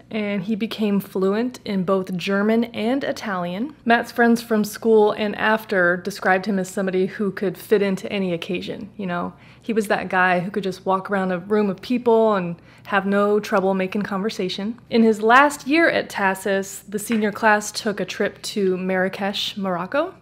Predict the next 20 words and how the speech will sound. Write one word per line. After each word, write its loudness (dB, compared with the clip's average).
The 0
students 4
said 4
that 0
they 2
wanted 2
to 2
go 2
someplace -2
completely -4
different -2
instead -2
of -2
just, -6
you -4
know, 0
visiting -2
another 4
local 0
country. -10